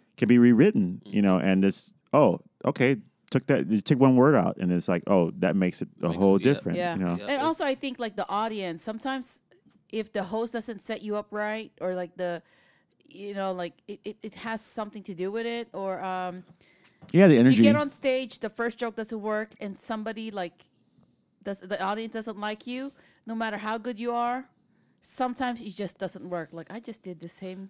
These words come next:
Speaker 3: you know?
Speaker 2: S-,
Speaker 3: It's a
Speaker 2: I
Speaker 3: combination of everything.
Speaker 2: It, it is a combination. You know, when I, when I'm in a situation like that, I look at, uh, Bill Burr video in, in Philly, Philadelphia.
Speaker 1: Mm.
Speaker 3: Uh-huh.
Speaker 2: You ever watch that?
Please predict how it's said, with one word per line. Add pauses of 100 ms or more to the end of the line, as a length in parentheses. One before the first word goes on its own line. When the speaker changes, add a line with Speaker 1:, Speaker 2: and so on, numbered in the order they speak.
(160)
Speaker 3:
you
know? (160)
Speaker 2:
S-, (540)
Speaker 3:
It's
a
Speaker 2:
I
Speaker 3:
combination
of
everything. (260)
Speaker 2:
It,
it
is
a
combination.
You
know,
when
I,
when
I'm
in
a
situation
like
that, (440)
I
look
at,
uh, (1040)
Bill
Burr (520)
video
in,
in
Philly, (120)
Philadelphia.
Speaker 1:
Mm.
Speaker 3:
Uh-huh. (120)
Speaker 2:
You
ever
watch
that?